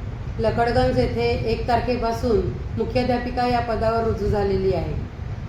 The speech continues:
शनिवार दिनांक आठ नोव्हेंबर सकाळी दहा ते अकरा या वेळामध्ये आपण माजी विद्यार्थ्यांची एक समिती गठीत करण्यासाठी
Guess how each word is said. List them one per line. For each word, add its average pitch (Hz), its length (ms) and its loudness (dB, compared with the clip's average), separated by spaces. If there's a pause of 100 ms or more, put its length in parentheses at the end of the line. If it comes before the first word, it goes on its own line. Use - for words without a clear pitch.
(760)
शनिवार 262 380 4
दिनांक 269 440 2
आठ 262 1300 0
नोव्हेंबर 240 580 4 (440)
सकाळी 247 340 2
दहा 240 340 2
ते 269 60 2
अकरा 247 400 0 (960)
या 247 180 6
वेळामध्ये 240 720 4 (280)
आपण 254 420 2
माजी 247 320 2
विद्यार्थ्यांची 247 800 0
एक 254 200 0
समिती 247 460 0
गठीत 254 380 -2
करण्यासाठी 233 680 2